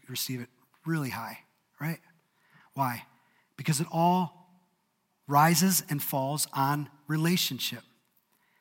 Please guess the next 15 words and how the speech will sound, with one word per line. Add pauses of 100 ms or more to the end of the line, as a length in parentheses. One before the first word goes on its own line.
(340)
And
it
really
is
because
of
this
truth
right
here,
your
next
fill-in, (320)
that
influence